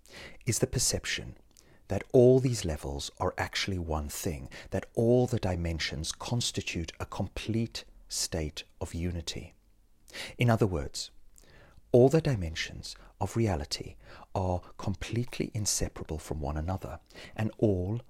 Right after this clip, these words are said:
are the same thing. This is the perception that there is absolutely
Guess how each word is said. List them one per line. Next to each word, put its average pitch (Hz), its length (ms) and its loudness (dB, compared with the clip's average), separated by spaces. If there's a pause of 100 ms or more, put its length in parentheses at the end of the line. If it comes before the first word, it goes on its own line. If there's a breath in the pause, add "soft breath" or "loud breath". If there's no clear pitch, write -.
(120)
are 82 400 -2 (460)
the 117 100 4
same 76 580 2 (300)
thing. 80 380 -6 (960 loud breath)
This 143 160 8
is 185 120 4
the - 80 4
perception - 540 0 (200 loud breath)
that - 160 2
there 117 140 6
is 113 220 2
absolutely 117 720 2